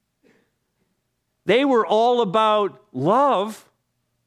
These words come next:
tolerating people in their midst. "Oh, we have to be a loving church. We can't force anybody to leave." They were all about love, but they had compromised the truth because these Nicolaitans were leading people away from the gospel.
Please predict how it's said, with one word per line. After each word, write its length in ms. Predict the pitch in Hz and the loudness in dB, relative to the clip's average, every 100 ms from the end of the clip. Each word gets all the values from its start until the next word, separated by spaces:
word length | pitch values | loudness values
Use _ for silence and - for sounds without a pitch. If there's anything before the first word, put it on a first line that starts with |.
| _ _ _ _ _ _ _ _ - | _ _ _ _ _ _ _ _ -14
tolerating 1040 | - 196 247 294 294 233 185 170 196 202 | -4 0 2 2 0 0 0 0 -2 -4
people 420 | - 214 214 233 208 | -4 -4 -2 -2 0
in 120 | 196 | 0
their 120 | 185 | 0
midst. 640 | 180 208 254 220 180 - - | 0 0 0 -2 -6 -16 -8
"Oh, 260 | 180 196 | -4 -2
we 100 | 196 | -2
have 100 | 196 | -4
to 80 | 202 | -4
be 60 | 202 | -4
a 80 | 196 | -2
loving 320 | 190 190 185 | -2 -4 -6
church. 400 | - 185 185 180 | -4 -4 -4 -6
We 80 | 185 | -8
can't 220 | 180 175 | -8 -6
force 200 | 196 185 | -8 -6
anybody 340 | 180 180 180 | -6 -4 -6
to 80 | 185 | -6
leave." 580 | 190 180 165 160 156 151 _ _ _ _ _ _ _ _ _ _ _ | -6 -4 -2 -2 -4 -8 _ _ _ _ _ _ _ _ _ _ _
They 120 | 160 185 | -2 0
were 100 | 180 | 2
all 120 | 170 | 0
about 220 | 151 131 | -2 -4
love, 380 | 147 185 139 - _ _ _ | -4 -4 -4 -10 _ _ _
but 120 | 127 | -6
they 40 | 131 | -6
had 140 | 127 | -6
compromised 500 | 147 143 131 123 113 | -8 -8 -6 -8 -10
the 60 | 104 | -16
truth 420 | - 156 127 _ _ _ | -14 -14 -14 _ _ _
because 200 | 123 117 | -10 -8
these 200 | 120 110 | -10 -10
Nicolaitans 560 | 127 127 120 139 127 113 | -10 -8 -6 -6 -8 -12
were 100 | 107 | -8
leading 260 | 120 113 | -8 -8
people 280 | 110 113 107 | -10 -12 -10
away 140 | 107 | -12
from 120 | 104 104 | -12 -14
the 60 | |
gospel. 500 | - - - _ - | -16 -18 -20 _ -20